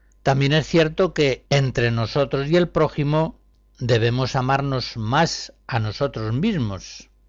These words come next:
El ejemplo es mayor que su imitación, y nos ha dicho Jesús que hemos de amar al prójimo como a nosotros mismos. Me reconocerán ustedes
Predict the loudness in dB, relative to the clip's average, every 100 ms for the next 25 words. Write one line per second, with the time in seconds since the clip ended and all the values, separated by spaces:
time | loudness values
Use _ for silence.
0 | _ _ _ _ _ _ _ -6 -2 -2
1 | 0 0 0 2 4 2 -2 -6 -4 -2
2 | -2 -2 0 0 -2 -2 -2 -2 -2 -2
3 | -4 -4 0 2 2 0 -6 _ _ _
4 | _ _ _ -8 -4 -2 0 0 0 -2
5 | -2 -2 -2 -4 0 0 2 2 0 2
6 | 2 2 0 -2 -4 -2 -2 -2 -4 _
7 | 0 6 6 6 2 0 -6 _ _ -4
8 | -4 -6 -8 -8 -4 -2 -2 -2 -8 -16
9 | -20 _ _ _ _ _ _ _ _ -2
10 | 2 2 2 0 0 0 0 2 4 2
11 | -2 -2 2 4 4 2 -4